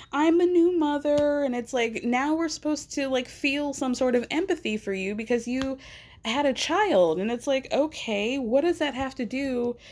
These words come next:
with, you know, with you, like, remaining in a relationship with a cheater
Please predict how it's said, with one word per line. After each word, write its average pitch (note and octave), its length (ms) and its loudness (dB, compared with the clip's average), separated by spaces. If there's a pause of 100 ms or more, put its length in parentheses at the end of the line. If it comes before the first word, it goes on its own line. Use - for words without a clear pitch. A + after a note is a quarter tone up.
(140)
with, A#3 540 -2 (120)
you D#4 420 2
know, G3+ 560 -8
with A#3+ 320 -2
you, C#4+ 280 2
like, C#4 380 0
remaining C4 600 2
in B3+ 140 0
a B3+ 60 2
relationship A#3 640 0
with A3 140 -4
a G#3+ 40 -10
cheater - 400 -2